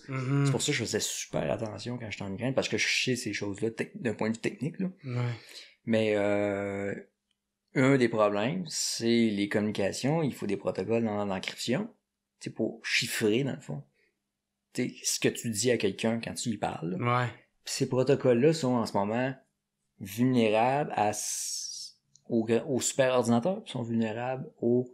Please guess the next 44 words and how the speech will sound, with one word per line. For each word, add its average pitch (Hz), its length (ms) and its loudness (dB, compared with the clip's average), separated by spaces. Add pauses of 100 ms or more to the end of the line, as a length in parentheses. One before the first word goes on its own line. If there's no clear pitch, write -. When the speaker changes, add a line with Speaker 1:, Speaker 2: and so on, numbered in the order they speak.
(520)
Speaker 2:
ordinateurs 110 420 4
quantiques 120 640 4
s'ils 135 800 2
a-, 104 240 4
ils 127 220 -4
devenaient 123 540 6
plus 107 160 -6
grands. 98 280 -2 (240)
Ok ? - 160 -10
Speaker 1:
Mhm. 127 380 -6 (800)
Speaker 2:
Fait 120 80 -2
que - 40 -2
c'est - 60 -8
pour 101 100 -8
ça 113 120 -6
que, 113 100 -6
dans 95 160 -4
le 90 40 -8
fond, 107 200 -10
je 104 100 -8
m'implique 98 300 -8
là-dedans, 107 360 -4
puis 139 100 -14
que - 220 -10
je 95 80 -10
suis - 120 -12
passionné 101 480 -4
de 87 40 -4
ça, 107 120 -8
puis 101 120 -6
j'aime 98 160 -4
ça. - 140 -8 (200)
Mais 127 60 -2
c'est - 120 4
un 123 100 8
exemple 127 320 4
concret, 139 320 4
Speaker 1:
Ah. 135 60 8
Speaker 2:
parce 101 140 -2
que - 60 -6
je 120 60 4
me 110 60 6
suis 110 160 -2
dit, 131 160 -4